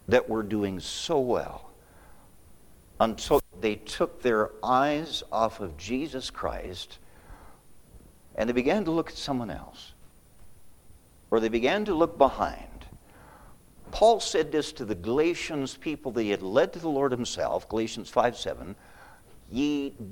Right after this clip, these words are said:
did run well. Who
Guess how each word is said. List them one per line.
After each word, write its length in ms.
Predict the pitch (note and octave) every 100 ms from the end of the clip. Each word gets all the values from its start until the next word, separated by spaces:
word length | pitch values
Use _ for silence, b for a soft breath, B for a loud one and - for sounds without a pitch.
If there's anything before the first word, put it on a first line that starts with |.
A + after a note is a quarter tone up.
| A2+
did 600 | F3 F3 A2 F2+ G2 - -
run 400 | G#2 A#2 A#2 B2
well. 400 | G#2+ F2+ - - - b b b b b b b b
Who 760 | - - - G#3 G3+ C#3 G2+